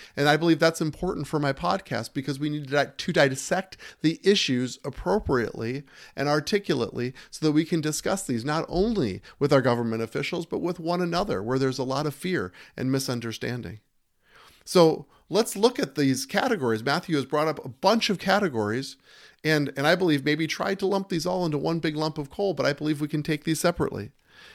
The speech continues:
And I believe that we need to. So conceding the results of the election, agreeing with covid restrictions, receiving vaccinations,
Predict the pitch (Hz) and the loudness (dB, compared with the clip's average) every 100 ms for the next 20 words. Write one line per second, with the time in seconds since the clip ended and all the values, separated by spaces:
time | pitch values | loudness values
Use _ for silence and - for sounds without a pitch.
0 | - 135 135 147 151 170 147 170 165 180 | -6 2 6 12 12 12 6 4 4 2
1 | - 95 95 - - - - - - - | 0 -4 -6 -16 -20 -20 -20 -20 -20 -20
2 | - - 160 147 143 165 - 196 190 170 | -4 6 8 8 6 2 4 4 6 4
3 | 156 151 156 - 151 156 156 160 113 110 | 4 4 2 2 0 2 2 0 -4 -4
4 | 110 160 180 170 - 170 156 143 135 - | 4 6 6 4 4 4 4 2 -2 -2
5 | 120 - 101 104 127 - 185 180 165 160 | -6 -4 -8 -4 -4 0 2 4 4 4
6 | - - 147 160 110 | 2 -4 -4 -4 -8